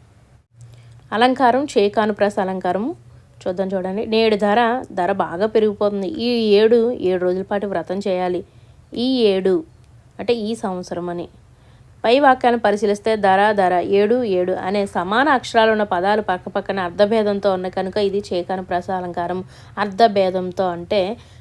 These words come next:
ఆ, పక్కపక్కనే ఉన్నాయి కానీ అర్థంలో భేదం ఉంది, అంటే అర్థంలో తేడా ఉంది. ధర, నేడు ధర, ధర బాగా పెరిగిపోయింది. ఈ ఏడు,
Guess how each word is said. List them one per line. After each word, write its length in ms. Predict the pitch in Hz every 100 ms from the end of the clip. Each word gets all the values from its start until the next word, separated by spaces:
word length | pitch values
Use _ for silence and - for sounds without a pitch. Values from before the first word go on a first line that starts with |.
| -
ఆ, 140 | 196 - -
పక్కపక్కనే 680 | 226 262 262 247 240 233
ఉన్నాయి 280 | 226 190 170
కానీ 380 | - 190 220 285 - - -
అర్థంలో 600 | 208 190 214 240 226 247
భేదం 540 | 240 180 196 214 214
ఉంది, 180 | 185 175
అంటే 260 | - 175 254
అర్థంలో 440 | 208 170 196 214
తేడా 480 | 214 196 175 196 233
ఉంది. 340 | 202 190 185 - - - - -
ధర, 380 | 180 185 180 262 - - - - - - 190 - -
నేడు 320 | 226 233 254
ధర, 360 | 226 196 185 - - - - - - - - -
ధర 220 | 208 214
బాగా 400 | 220 185 185 208
పెరిగిపోయింది. 760 | 214 175 180 180 180 180 175 -
ఈ 360 | 233 277 277 208
ఏడు, 440 | 185 185 190 180